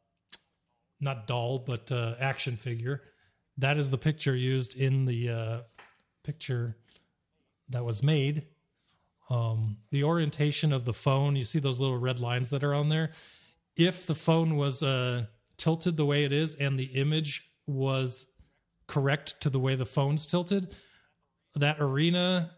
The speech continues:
and profile and stats page would line up with that red arrow, and it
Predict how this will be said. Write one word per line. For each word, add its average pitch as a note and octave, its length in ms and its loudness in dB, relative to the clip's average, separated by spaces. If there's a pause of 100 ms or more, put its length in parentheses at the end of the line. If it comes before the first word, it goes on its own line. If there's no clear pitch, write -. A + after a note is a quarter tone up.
and C#3 240 2
profile E3+ 640 2
and B2+ 100 -2
stats - 480 0
page F3 320 2
would C3+ 180 -2
line C3+ 340 0
up C3 220 -4
with B2+ 180 0
that B2 180 -2
red A#2+ 200 0
arrow, A2+ 320 -2
and A#2 240 -2
it A2+ 120 -6